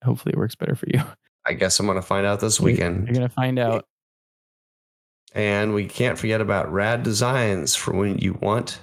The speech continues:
Speaker 2: a shifter for your rig. You need a
Speaker 1: Time to
Speaker 2: custom
Speaker 1: get
Speaker 2: shifter. You wanna get shifty.
Speaker 1: Ah, you beat me to it.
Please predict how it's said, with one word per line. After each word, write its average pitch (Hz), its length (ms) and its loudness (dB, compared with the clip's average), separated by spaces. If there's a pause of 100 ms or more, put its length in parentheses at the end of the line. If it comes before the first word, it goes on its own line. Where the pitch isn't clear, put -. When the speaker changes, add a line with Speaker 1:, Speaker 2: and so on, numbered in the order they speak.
Speaker 2:
a 98 60 -2
shifter - 580 0
for 92 240 -2
your 87 140 0
rig. 80 440 -2 (320)
You 110 80 -2
need 107 60 2
a - 40 2
Speaker 1:
Time 113 120 0
to - 60 4
Speaker 2:
custom 131 200 4
Speaker 1:
get 113 80 2
Speaker 2:
shifter. 107 640 0 (320)
You 104 180 -2
wanna 107 160 0
get - 120 -2
shifty. 117 760 0 (500)
Speaker 1:
Ah, 151 120 -2
you 139 120 2
beat 135 180 2
me 127 120 0
to 120 200 -4
it. 117 200 -2